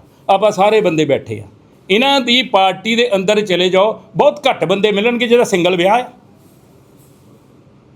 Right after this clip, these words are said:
ਦੱਸੋ ਇੱਕ ਮਿੰਟ, ਇਹਨਾਂ ਦਾ ਤਾਂ, ਮੇਰੀ ਗੱਲ ਸੁਣੋ ਇੱਕ ਮਿੰਟ, ਇਹਨਾਂ ਦੇ ਸੁਪਰੀਮੋ ਨੇ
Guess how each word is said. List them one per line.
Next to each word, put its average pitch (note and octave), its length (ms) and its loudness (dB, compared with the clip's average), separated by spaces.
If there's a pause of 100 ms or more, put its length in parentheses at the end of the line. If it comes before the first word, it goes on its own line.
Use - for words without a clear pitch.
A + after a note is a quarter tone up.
(320)
ਦੱਸੋ G#3+ 280 4
ਇੱਕ C4 140 0
ਮਿੰਟ, C4 220 0 (340)
ਇਹਨਾਂ C#4+ 240 2
ਦਾ D4+ 160 4
ਤਾਂ, C#4+ 140 2
ਮੇਰੀ C#4 180 0
ਗੱਲ A#3+ 160 0
ਸੁਣੋ A#3+ 180 0
ਇੱਕ G#3+ 120 -2
ਮਿੰਟ, A3 180 -2 (320)
ਇਹਨਾਂ A3+ 420 2
ਦੇ F#3 560 2
ਸੁਪਰੀਮੋ A#3 680 2
ਨੇ B2 240 0